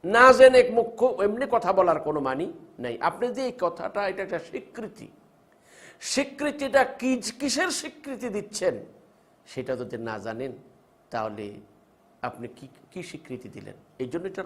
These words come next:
অর্থ জানতে হবে। আল্লাহ রসুল বলেছেন, "মান মাতা ওয়া হুয়া ইয়ালাম আন্নাহু লা ইলাহা ইল্লাল্লাহ দাখালাল জান্নাহ।" যে ব্যক্তি এ কথা জানা অবস্থায় এই কথা জেনেছে যে আল্লাহ তাআলা ব্যতীত সত্যিকার কোনো উপাস্য নেই,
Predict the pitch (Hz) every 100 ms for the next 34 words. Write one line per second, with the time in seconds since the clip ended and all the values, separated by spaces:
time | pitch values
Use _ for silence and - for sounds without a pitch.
0 | - 139 - - 113 101 - 101 - _
1 | _ _ _ _ _ _ _ _ _ -
2 | - 202 247 247 269 294 214 180 165 160
3 | 202 202 202 269 277 254 254 220 202 233
4 | 220 226 247 240 233 214 214 208 214 185
5 | 190 180 208 233 233 220 202 214 208 214
6 | 214 247 247 233 247 247 269 262 240 -
7 | - _ _ _ _ _ - - 120 147
8 | 226 240 226 - 262 254 180 202 208 214
9 | 208 214 208 190 160 147 185 185 175 180
10 | - 175 175 170 165 165 156 - - -
11 | - - 113 147 147 135 135 131 123 139
12 | 156 170 - 156 147 135 131 139 127 -
13 | - - 156 139 - 131 107 123 120 -
14 | - 120 127 131